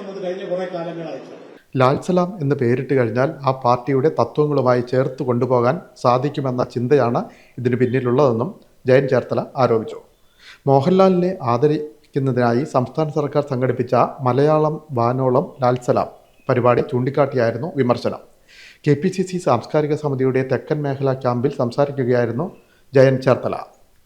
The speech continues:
Speaker 2: മുൻകാലങ്ങളിലൊന്നും കലയെയോ കലാകാരന്മാരെയോ ചേർത്ത് വയ്ക്കുന്ന പ്രസ്ഥാനങ്ങൾ ഇത്ര ശക്തിയായി ഇത് ചെയ്തിരുന്നില്ല. കേന്ദ്രത്തിൽ ബി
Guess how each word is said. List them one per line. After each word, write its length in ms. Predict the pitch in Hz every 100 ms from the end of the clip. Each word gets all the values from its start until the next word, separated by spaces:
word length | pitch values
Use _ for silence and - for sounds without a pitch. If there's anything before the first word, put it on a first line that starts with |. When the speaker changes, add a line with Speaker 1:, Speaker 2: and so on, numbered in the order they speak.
| _ _
Speaker 2:
മുൻകാലങ്ങളിലൊന്നും 1080 | 135 139 160 180 175 170 170 151 127 139 147 -
കലയെയോ 520 | 120 127 143 135 135 - -
കലാകാരന്മാരെയോ 960 | 123 139 151 151 143 135 127 123 147 -
ചേർത്ത് 320 | 127 127 127
വയ്ക്കുന്ന 320 | 151 131 123 123
പ്രസ്ഥാനങ്ങൾ 540 | 113 - 135 131 135 - - _ 139
ഇത്ര 280 | 135 156 151
ശക്തിയായി 480 | 127 - 156 127 135 165
ഇത് 80 | 123
ചെയ്തിരുന്നില്ല. 760 | 120 135 131 117 120 113 - - - - - - 151
കേന്ദ്രത്തിൽ 440 | 143 165 180 175
ബി 180 | 151